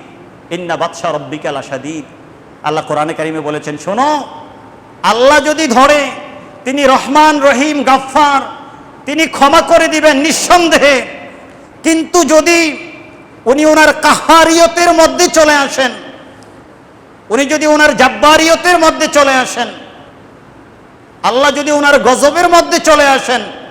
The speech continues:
তাহলে "ইন্না বাতশা রাব্বিকা লাশাদীদ।" মনে রাখবে, আল্লাহর আযাব থেকে তোমাকে কেউ বাঁচাতে পারবে না। তোমার আপনার প্রভুর শাস্তি অনেক কঠিন, অনেক কঠিন।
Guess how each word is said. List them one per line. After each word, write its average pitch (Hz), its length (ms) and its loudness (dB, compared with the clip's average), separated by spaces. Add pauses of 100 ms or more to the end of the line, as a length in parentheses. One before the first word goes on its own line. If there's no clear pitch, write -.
(540)
তাহলে 175 320 -4
"ইন্না 180 300 -8
বাতশা 156 360 -8
রাব্বিকা 143 400 -10
লাশাদীদ।" 139 680 -12 (460)
মনে 160 160 -4
রাখবে, 147 380 -6 (160)
আল্লাহর 175 300 -4
আযাব 156 320 -4
থেকে 175 160 -10
তোমাকে 156 340 -10
কেউ 170 220 -12
বাঁচাতে 185 440 -2
পারবে 208 320 0
না। 160 200 -6 (600)
তোমার 269 340 2
আপনার 269 540 0
প্রভুর 339 760 2 (220)
শাস্তি - 600 -2
অনেক 339 340 4 (140)
কঠিন, 320 460 2
অনেক 294 260 2 (120)
কঠিন। 240 400 -2